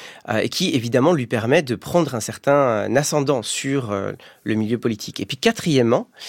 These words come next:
et ça c'est très très important depuis déjà dix ans, depuis la, la dernière révolution donc, de deux mille quatorze,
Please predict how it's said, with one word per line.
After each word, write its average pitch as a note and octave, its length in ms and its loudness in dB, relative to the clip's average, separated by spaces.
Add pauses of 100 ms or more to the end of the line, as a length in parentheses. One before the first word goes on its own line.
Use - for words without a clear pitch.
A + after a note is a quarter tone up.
(440)
et A2+ 80 -4
ça E3+ 120 2
c'est - 160 -2
très - 200 -2
très C#3 200 0
important B2+ 440 0
depuis A2 280 -8
déjà A2+ 440 -2
dix C3 340 -2
ans, D#3+ 220 2
depuis A2 320 -4
la, G2 240 -4 (140)
la A2 120 -4
dernière C3 400 4
révolution A2 500 -2
donc, G2 260 -4
de G#2 100 -2
deux G#2 100 -2
mille G2+ 160 0
quatorze, C3+ 460 0